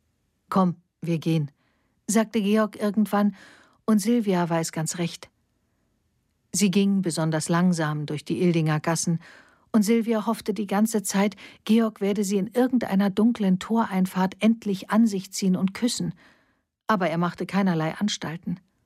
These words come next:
Der Himmel hatte noch einen letzten, zart rosafarbenen Sonnenuntergangsschmelz, als sie an der Wiese vom alten Huber vorbeiliefen.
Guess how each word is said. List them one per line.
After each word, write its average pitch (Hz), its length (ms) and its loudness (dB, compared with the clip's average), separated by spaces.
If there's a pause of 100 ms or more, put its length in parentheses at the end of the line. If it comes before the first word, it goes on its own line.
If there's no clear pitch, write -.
(1080)
Der 226 140 4
Himmel 247 380 2
hatte 214 200 0
noch 196 120 0
einen 190 220 2
letzten, 190 640 0
zart 180 420 -2
rosafarbenen 175 880 0
Sonnenuntergangsschmelz, 165 1400 -2 (280)
als 165 160 -4
sie 151 80 -2
an 143 100 0
der 160 180 2
Wiese 170 380 2
vom 156 220 -6
alten 160 340 0
Huber 175 240 0
vorbeiliefen. 156 720 -4